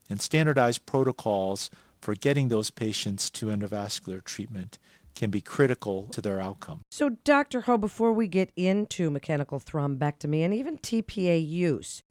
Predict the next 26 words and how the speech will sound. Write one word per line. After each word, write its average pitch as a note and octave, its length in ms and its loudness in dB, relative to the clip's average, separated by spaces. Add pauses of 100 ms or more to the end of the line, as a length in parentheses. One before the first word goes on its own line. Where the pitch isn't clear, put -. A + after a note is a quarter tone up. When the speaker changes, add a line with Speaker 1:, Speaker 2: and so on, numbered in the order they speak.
(120)
Speaker 2:
once A#3+ 340 4
in A#3 80 4
the G3+ 120 6
emergency E3+ 580 2
department, C3+ 520 -4
what A#3 260 -2
imaging D3 440 2
should C#3 340 -2
an C#3+ 120 0
acute - 400 -2
ischemic E3+ 480 -2
stroke D#3+ 320 -4
patient D3 400 -4
have? D3+ 400 2 (320)
What - 240 -2
tests - 560 -4
should E3 240 -4
be E3 100 -4
performed? F3 880 2 (360)
Please C#4 240 0
speak A3+ 460 0
about D#3+ 400 0
some E3+ 240 -2
of D3+ 140 -2
the D#3+ 160 -2
imaging F3+ 640 2